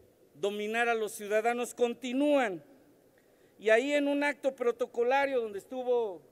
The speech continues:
el presidente de la Cámara, junto con Osorio Chong, con Videgaray, promulgaron la reforma política electoral, que entre otros cambios contemplan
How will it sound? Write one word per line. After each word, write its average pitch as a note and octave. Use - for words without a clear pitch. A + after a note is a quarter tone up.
el F3
presidente G#3
de E3
la F3
Cámara, A#3+
junto F3+
con E3+
Osorio G#3
Chong, C4
con F#3
Videgaray, F#3
promulgaron A3
la A3
reforma A#3
política G#3
electoral, E3+
que G3
entre F#3+
otros C4+
cambios C#4+
contemplan B3+